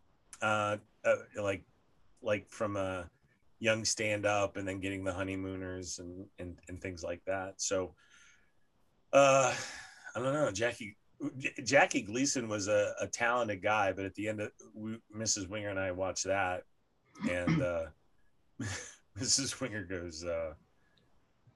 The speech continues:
"He was a jerk." Like, "Mm, yep."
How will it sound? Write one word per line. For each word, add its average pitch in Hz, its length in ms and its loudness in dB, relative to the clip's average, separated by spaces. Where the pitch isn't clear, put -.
"He 254 100 0
was - 180 4
a - 80 -8
jerk." - 580 2
Like, 87 180 -8
"Mm, 110 220 -4
yep." - 240 0